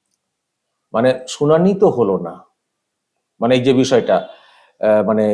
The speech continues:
চার্জ গঠনের যে প্রক্রিয়ার যে শুনানি সেটা বলছি আর কি, উনি তো হাজির নেই, উনি তো হাসপাতালে, তো কি করে হবে? এবার দর্শক বলুন, তাহলে এটা কি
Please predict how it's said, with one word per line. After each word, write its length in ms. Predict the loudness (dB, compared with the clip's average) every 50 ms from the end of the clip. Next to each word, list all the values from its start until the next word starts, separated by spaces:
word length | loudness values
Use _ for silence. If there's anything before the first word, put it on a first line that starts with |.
| -2 0
চার্জ 180 | 2 0 2 2 0
গঠনের 340 | 0 0 0 0 -2 -2 0
যে 100 | 0 -2
প্রক্রিয়ার 460 | -2 -4 -6 -6 -4 -4 -2 -2 -2
যে 80 | -4 -12
শুনানি 320 | -18 -18 -18 -18 -18 -18 -18
সেটা 200 | -20 -20 _ -20 -20 _ _ _ _ _
বলছি 200 | _ -20 _ _ -20
আর 80 | -20 _ _
কি, 60 | _ _ _ _ _ _ _ _ _ _ _ _ -6
উনি 140 | -6 -6 -2
তো 160 | 2 4 4 6 6 4 2 0 -4 -8 -14 -18 _ _ _ _ _ _ -20
হাজির 440 | -14 -4 -2 -2 0 0 0 0 0
নেই, 280 | 0 -2 -4 -6 -8 -12 -16 _
উনি 160 | -10 -10 -6 -4
তো 100 | -4 -4
হাসপাতালে, 720 | -4 -6 -10 -10 -10 -6 -4 -4 -4 -4 -6 -6 -8 -12 -16
তো 60 | -20
কি 160 | -18 -14 -14 -8
করে 220 | -4 -2 0 0
হবে? 320 | 0 -2 -6 -8 -10 -12 -18 -20 _ _ _ _ _ _ _ _ _ _ _ _ _ _ _ _ _ _ _ _ _ _ _ _ _ _ _ _ _ _ _ _ _ _ _ _ _ _ _ _ _ _ _ _ _ _
এবার 220 | -2 2 2 2 2 4
দর্শক 320 | 0 0 0 0 -4 -6
বলুন, 460 | -6 -4 -2 -2 0 2 2 0 0 -2 -8 -12 -14 -20 _ _ _ _ _ _ _ _ _ _ _ _ _ _ _ _ _ _ _ _ _ _ _ _ _
তাহলে 360 | -4 -2 0 2 2 2 4 4 4 2 2 0 -2 -2 -6 -8 -10 -12 -18 -20 _ _ _
এটা 200 | -6 -4 -4 -4
কি 200 | -4 -4 -4 -4